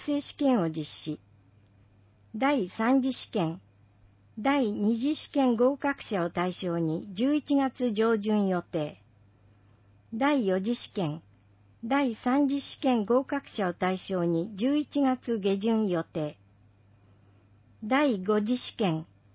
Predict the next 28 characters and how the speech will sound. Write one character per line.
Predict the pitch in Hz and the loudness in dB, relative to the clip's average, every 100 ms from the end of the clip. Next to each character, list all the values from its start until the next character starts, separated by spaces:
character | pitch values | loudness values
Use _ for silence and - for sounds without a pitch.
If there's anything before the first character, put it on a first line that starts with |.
| _ _ _ _ - | _ _ _ _ -4
第 | 254 294 233 214 | 0 2 0 0
四 | 226 | 0
次 | 277 | -2
試 | - - - | -4 -6 0
験 | 254 220 | 2 2
合 | 226 285 | 2 2
格 | 294 294 - | 0 -4 -2
者 | 208 | -2
を | 175 | 0
対 | 180 175 185 | 0 -2 -2
象 | 190 175 | -2 0
に | 165 160 180 208 | 0 0 -4 -4
十 | 214 277 | 0 4
二 | 294 285 | 6 4
月 | 269 - 240 233 | 2 0 -4 -2
中 | 220 226 214 | 0 0 2
旬 | 214 202 | 2 2
予 | 180 | 2
定。 | 170 - 156 - _ _ _ _ _ _ _ _ - _ - _ - | -2 -4 -6 -6 _ _ _ _ _ _ _ _ -20 _ -20 _ 0
任 | 214 277 311 | 4 6 4
期 | 294 262 | 0 -4
付 | - - 233 | -6 -8 -6
き | |
保 | 226 214 | 0 0
育 | 208 - | 0 -10
士。 | - 156 190 _ _ _ _ _ _ _ _ _ 226 | -10 -10 -12 _ _ _ _ _ _ _ _ _ -4
第 | 262 285 185 | 0 2 0
一 | 185 | -4